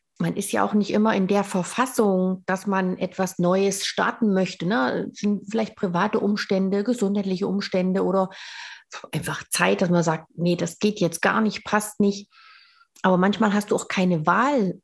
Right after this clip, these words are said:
und nimmst etwas an und probierst das. Wie gesagt, ich bin das beste Beispiel dafür und das wirklich in den letzten zehn Jahren zurückblickend, dass ich auch sehr viel ausprobiert habe im beruflichen Bereich. Ich habe mich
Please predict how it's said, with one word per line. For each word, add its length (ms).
und 320
nimmst 300
etwas 420
an 220
und 180
probierst 560
das. 380
Wie 100
gesagt, 360
ich 300
bin 400
das 120
beste 340
Beispiel 400
dafür 640
und 460
das 220
wirklich 760
in 80
den 60
letzten 400
zehn 300
Jahren 420
zurückblickend, 840
dass 180
ich 180
auch 120
sehr 200
viel 160
ausprobiert 800
habe 300
im 100
beruflichen 560
Bereich. 400
Ich 60
habe 140
mich 220